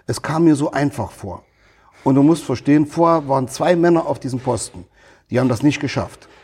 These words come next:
Und ich habe mir wirklich Samstag die Zeit genommen. Es waren null Fehler dabei. Und da bin ich drauf gekommen, du hast jetzt hier einen Prozess gemacht, wo du dein Wissen weitergibst, wo du da nie wieder drüber reden musst. Und so haben wir in verschiedenen Bereichen alles gefilmt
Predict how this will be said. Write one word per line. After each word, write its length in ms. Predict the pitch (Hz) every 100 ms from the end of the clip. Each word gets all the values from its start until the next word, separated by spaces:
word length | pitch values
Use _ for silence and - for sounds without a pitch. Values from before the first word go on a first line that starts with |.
| _ _ _ -
Und 100 | 123
ich 60 |
habe 100 | 127
mir 100 | 120
wirklich 220 | 127 151 -
Samstag 380 | 135 131 135
die 120 | - 107
Zeit 260 | 143 143
genommen. 280 | - 127 123 - -
Es 100 | -
waren 200 | 110 104
null 220 | 123 139 135
Fehler 300 | 135 123 113
dabei. 360 | 92 90 87 - _ _ _ _ _ _ _
Und 220 | 127 127
da 180 | 156 175
bin 160 | 165 160
ich 100 | 156
drauf 160 | 139
gekommen, 300 | 120 120 147
du 140 | 135 127
hast 160 | 120
jetzt 120 | 123 -
hier 220 | 135 117 - _ _ -
einen 60 |
Prozess 440 | - 117 - 151 -
gemacht, 320 | 160 147 143 - -
wo 100 | -
du 100 | 117
dein 220 | 113 107 104
Wissen 300 | 135 127 101
weitergibst, 520 | 117 131 - 110 -
wo 60 | 117
du 100 | 120
da 160 | 127
nie 260 | 120 165 202
wieder 220 | 185 175
drüber 240 | 170 160
reden 220 | 147 139 113
musst. 360 | 98 95 - _ _ _ _ _
Und 120 | -
so 140 | 113 131
haben 120 | 139
wir 60 |
in 120 | 135 123
verschiedenen 420 | 113 156 160 156
Bereichen 440 | 139 117 123 117 127
alles 400 | 120 143 139 -
gefilmt 480 | - - 147 147 147